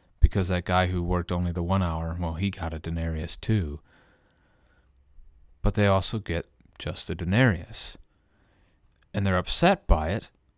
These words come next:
And when they point it out to the master of the house, who is the Lord, his response is that he has not wronged them in any way. They got the reward that they expected for their labor.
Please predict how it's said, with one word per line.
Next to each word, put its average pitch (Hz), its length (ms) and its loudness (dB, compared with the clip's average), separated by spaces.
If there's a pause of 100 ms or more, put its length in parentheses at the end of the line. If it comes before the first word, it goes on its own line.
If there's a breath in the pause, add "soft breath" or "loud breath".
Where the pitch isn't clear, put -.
(340)
And 117 140 2
when 123 100 6
they 147 100 4
point 175 340 -2
it 190 80 0
out 143 240 2
to 131 100 -4
the 117 80 0
master 117 460 -2
of 120 60 -2
the 107 60 -2
house, 78 400 -4
who 90 140 -2
is 95 180 0
the 113 100 -4
Lord, 85 400 -2 (1800 loud breath)
his 101 200 -4
response 101 680 0
is 90 160 -4
that 92 160 -2
he 98 160 -2
has 92 200 -2
not 98 240 -2
wronged 110 360 2
them 85 200 -2
in 90 120 0
any 95 180 2
way. 92 360 -2 (360 loud breath)
They 104 220 0
got 92 340 -4
the 104 80 -6
reward 95 540 0
that 92 140 -8
they 95 140 -4
expected 95 640 -6
for 85 220 -6
their 92 180 -4
labor. 107 420 -2